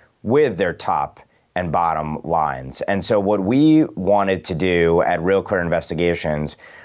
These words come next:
was to capture this cohort of corporations that are engaged, generally speaking, in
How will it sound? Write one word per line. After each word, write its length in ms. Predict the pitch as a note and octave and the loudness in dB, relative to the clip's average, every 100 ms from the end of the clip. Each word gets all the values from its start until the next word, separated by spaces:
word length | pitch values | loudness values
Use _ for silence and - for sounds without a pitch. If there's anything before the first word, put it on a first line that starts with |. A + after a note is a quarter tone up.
| - - | -8 -2
was 180 | G#2 - | -2 0
to 120 | B2 | -4
capture 880 | - A#2+ C3+ C3+ A2+ F#2 F2+ F2 E2+ | -2 -2 -2 -2 0 2 2 0 -2
this 300 | E2 G2 F2+ | 0 0 0
cohort 580 | - A#2 A#2 G#2+ G2+ F#2 | -2 0 0 2 2 2
of 220 | F#2 F2 | 0 -2
corporations 1120 | - G#2+ G2 F2+ F2 F2 E2+ E2+ D#2 D#2 D#2 - - - _ | -2 -2 0 0 2 0 -2 -2 -2 -4 -6 -10 -20 -20 _
that 260 | - G2+ F#2+ | -2 0 2
are 120 | F#2 | 0
engaged, 600 | F2+ E2+ G#2 G#2 F#2+ E2+ | -2 -2 0 0 -2 -4
generally 340 | A#2 A2+ A2+ G2+ | -4 0 0 0
speaking, 600 | - G2+ G2 G2+ F#2 F#2 | 0 -2 0 -2 -2 -4
in 420 | E2+ F2+ E2+ | -2 -2 -4